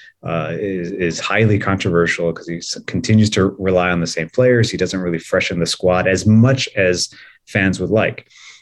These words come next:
Uh, so now it's gone from they should play well and they should be the kings of concacaf and they should not lose to the U S for the fourth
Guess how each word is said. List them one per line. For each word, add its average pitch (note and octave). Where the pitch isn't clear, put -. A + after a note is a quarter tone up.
Uh, F#2
so -
now A#2+
it's A#2+
gone G#2
from F#2
they G2
should -
play A2
well F#2+
and F2+
they F2
should E2+
be F#2+
the F2
kings G#2+
of F2+
concacaf F2
and F2
they E2+
should D#2+
not F#2
lose G2+
to G#2
the F#2
U F2+
S F2
for -
the E2+
fourth D#2+